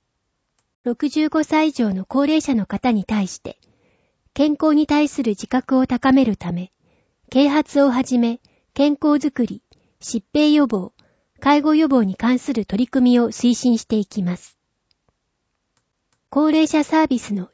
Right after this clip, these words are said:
充実。高齢者の自立生活を支援していくため、緊急通報システム整備事業、緊急医療情報安心キッ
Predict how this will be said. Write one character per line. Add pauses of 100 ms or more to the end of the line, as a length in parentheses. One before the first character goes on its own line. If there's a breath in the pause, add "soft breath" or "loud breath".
充
実。 (1900)
高
齢
者
の
自
立
生
活
を
支
援
し
て
い
く
た
め、 (960)
緊
急
通
報
シ
ス
テ
ム
整
備
事
業、 (1000)
緊
急
医
療
情
報
安
心
キ
ッ